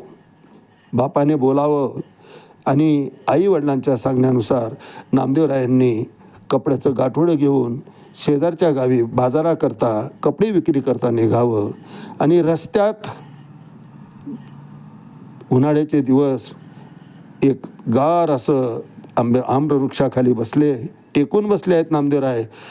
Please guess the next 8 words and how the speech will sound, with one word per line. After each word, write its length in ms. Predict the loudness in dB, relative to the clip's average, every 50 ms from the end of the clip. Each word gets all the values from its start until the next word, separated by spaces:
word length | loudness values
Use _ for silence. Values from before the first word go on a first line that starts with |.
| -20 -12 -8 -2 0
सहज 440 | 2 2 4 4 2 2 2 2 2 2 0 0 -4 -10 -18 -18 -20 -20 -20 -20 -20 -20 _ _ _ _ _ _ _ _ -8 -2 0
डोंगरावर 520 | 0 2 2 2 2 2 2 2 2 0 -2 -6 -12 -20 _ _ -2
दृष्टी 380 | 0 0 0 0 0 0 0 2
गेली 520 | 2 2 2 2 2 0 0 -2 -6 -14 -18 -20 -20 -20 -20 -14 -6 -2
आणि 200 | 0 2 2 2
लक्षात 360 | 0 0 0 -2 -2 0 0
आलं, 160 | 0 2 2
"अरे, 440 | 0 0 0 2 2 4 4 2 2